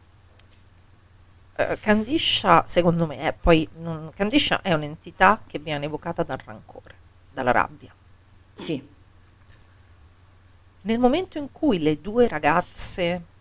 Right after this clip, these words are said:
Speaker 1: si sono in un certo senso pacificate
Speaker 2: Mhm.
Speaker 1: con quello che è successo e hanno,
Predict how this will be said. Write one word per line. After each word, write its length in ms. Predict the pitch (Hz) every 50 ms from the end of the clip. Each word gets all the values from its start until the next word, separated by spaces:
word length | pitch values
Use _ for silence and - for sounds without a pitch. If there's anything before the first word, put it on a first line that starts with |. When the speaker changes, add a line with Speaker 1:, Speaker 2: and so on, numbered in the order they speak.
| - _ _ -
Speaker 1:
si 320 | - - - - - 240
sono 240 | - - - - 294
in 80 | 196 175
un 100 | 175 170
certo 260 | - 170 - - 170
senso 260 | 202 226 - - 170
pacificate 1080 | - - 160 - - - 156 - - 175 - - 156 147 139 135 - - 143 113 127 - - - - - - - _ _ _ - - - - _ _ - - - - - _ - - - - - -
Speaker 2:
Mhm. 300 | 202 180 170 175 175 202
Speaker 1:
con 100 | 277 269
quello 200 | - 202 185 170
che 80 | 151
è 40 | 135
successo 800 | - - - - - - - - 101 - - - - - - -
e 140 | - 214 233
hanno, 640 | 285 370 233 165 160 160 160 156 156 147 143 143